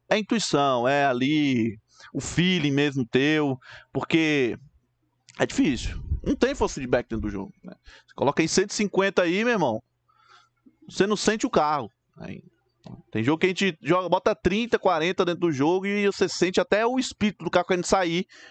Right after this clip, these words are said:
e você puxando ele pra esquerda e pra direita e o bicho nem obedece. Complicado, complicado. E aí, não tem solução,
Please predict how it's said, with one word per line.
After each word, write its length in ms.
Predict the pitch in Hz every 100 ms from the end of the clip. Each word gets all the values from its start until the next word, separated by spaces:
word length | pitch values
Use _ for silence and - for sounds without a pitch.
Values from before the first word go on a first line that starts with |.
| - _
e 80 | 156
você 280 | 175 - 175
puxando 380 | 175 - 170
ele 80 | 165
pra 140 | - 160
esquerda 260 | - 165
e 40 | 165
pra 120 | 170
direita 320 | 160 165 165
e 20 |
o 20 |
bicho 180 | 170 165
nem 80 | 175
obedece. 560 | 175 196 131 131 - - _ _ - - - _ _
Complicado, 540 | - - 202 151 110 - _ _
complicado. 480 | 190 170 165 170 160 _ _ _
E 80 | 254
aí, 320 | 247 247 254 _
não 100 | 320
tem 140 | 320 311
solução, 400 | - 165 -